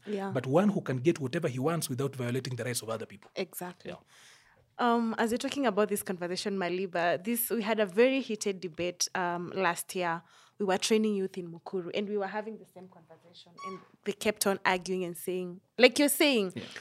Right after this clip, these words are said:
Speaker 1: we actually don't need degrees to, you know, to be leaders. But then, um,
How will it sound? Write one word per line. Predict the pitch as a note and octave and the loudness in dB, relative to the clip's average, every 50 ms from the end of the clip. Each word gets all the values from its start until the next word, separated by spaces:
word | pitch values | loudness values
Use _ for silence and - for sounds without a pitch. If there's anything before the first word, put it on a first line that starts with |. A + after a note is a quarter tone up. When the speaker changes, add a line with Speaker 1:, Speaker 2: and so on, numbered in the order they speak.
| - - - - - - - | -18 -20 -20 -20 -20 -6 -2
Speaker 1:
we | - - | 4 6
actually | - C4+ C4+ - D#4 C#4+ D4 A3+ | 8 8 8 6 2 2 2 2
don't | G#3 A3+ G#3+ G#3 | 4 4 2 2
need | G3 F#3 F3+ - _ _ - | 2 -2 -4 -6 _ _ -12
degrees | G3+ E3 - F#3 F#3 F3+ F3+ F3+ - | -12 -10 -8 -8 -8 -8 -8 -8 -12
to, | - F#3+ F3+ E3+ E3+ - | -12 -12 -12 -10 -10 -8
you | G3 G3+ | -6 -4
know, | F#3+ F3 G3+ D4 E4+ - _ | -2 -2 -2 -2 -4 -6 _
to | - A3 | -6 -6
be | F3 G3+ F#3+ | -4 -6 -6
leaders. | F#3+ F3+ F#3 F#3 D#3 E3 C#3+ D#3+ E3+ - _ - - - - - _ - | -6 -6 -6 -6 -6 -6 -6 -8 -10 -14 _ -20 -20 -20 -20 -20 _ -2
But | - A3 G#3+ | 0 2 4
then, | A3 A3 A3 A3+ G3 | 4 2 2 2 0
um, | G#3 G#3+ A3 A3+ A3 G#3+ G#3 G#3 G#3+ | 0 0 0 -2 -4 -6 -8 -8 -10